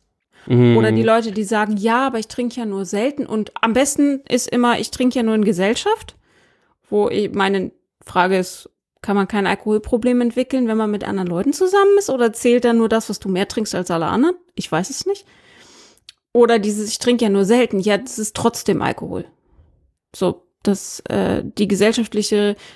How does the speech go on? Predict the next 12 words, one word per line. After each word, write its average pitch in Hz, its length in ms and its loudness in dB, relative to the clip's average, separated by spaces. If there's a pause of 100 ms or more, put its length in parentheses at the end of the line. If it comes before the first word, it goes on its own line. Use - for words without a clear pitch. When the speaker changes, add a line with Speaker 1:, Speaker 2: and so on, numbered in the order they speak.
(240)
Speaker 2:
äh, 190 400 0
der 196 160 0
gesellschaftliche 202 560 -4
Umgang 226 320 0
damit 208 200 0
ist 226 120 -10
ein 185 140 -4
anderer, 254 500 0 (520)
aber 196 680 2 (840)
die, 180 440 -4 (100)
die, 185 380 -6
ähm, - 600 -6